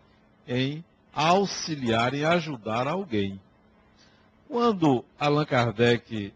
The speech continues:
escreveu o Evangelho segundo o Espiritismo, em mil oitocentos e sessenta e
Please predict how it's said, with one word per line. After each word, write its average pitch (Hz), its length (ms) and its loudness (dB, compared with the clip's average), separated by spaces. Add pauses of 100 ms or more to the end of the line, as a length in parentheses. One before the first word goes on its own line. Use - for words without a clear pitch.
(120)
escreveu 110 760 -2
o 117 80 2
Evangelho 113 580 -2
segundo 104 400 -14
o - 20 -16
Espiritismo, 98 760 -6 (1040)
em 117 140 -6
mil 131 240 2
oitocentos 117 800 -2
e 107 80 -12
sessenta 104 880 -6
e 101 120 -16